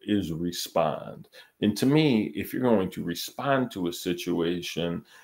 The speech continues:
it takes some sort of cognitive processing or some sort of heartfelt or gut check processing where you run what happened through your mind, through your heart, through your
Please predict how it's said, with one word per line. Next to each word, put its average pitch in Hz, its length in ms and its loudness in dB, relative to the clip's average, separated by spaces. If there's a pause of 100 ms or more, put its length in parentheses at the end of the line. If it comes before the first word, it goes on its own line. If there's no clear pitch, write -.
(100)
it - 180 -6
takes - 380 0
some 156 320 2
sort 107 400 6
of - 160 -8
cognitive 95 720 0
processing 78 920 0
or 80 140 -6
some 110 240 6
sort 113 260 4
of 80 80 0
heartfelt 104 840 6
or 92 180 0
gut 113 500 8
check - 380 2 (180)
processing - 960 -6 (380)
where 117 260 10
you 110 240 8
run 113 480 6
what 120 280 8
happened 104 580 6
through 101 300 6
your 85 140 4
mind, 120 580 4 (100)
through 90 200 -2
your 78 160 -8
heart, 131 460 8
through 92 180 -4
your 85 220 -6